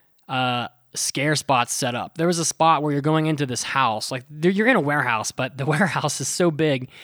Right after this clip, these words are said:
that there's houses inside of it. And you're going into this old busted up house. It looked like something straight out of Resident Evil seven, like, you know, just, like, this dilapidated looking redneck house.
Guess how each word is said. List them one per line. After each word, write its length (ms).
that 100
there's 160
houses 440
inside 400
of 60
it. 160
And 520
you're 140
going 240
into 220
this 180
old 260
busted 340
up 80
house. 360
It 60
looked 160
like 80
something 240
straight 220
out 80
of 40
Resident 340
Evil 140
seven, 400
like, 240
you 60
know, 100
just, 180
like, 120
this 160
dilapidated 840
looking 260
redneck 380
house. 400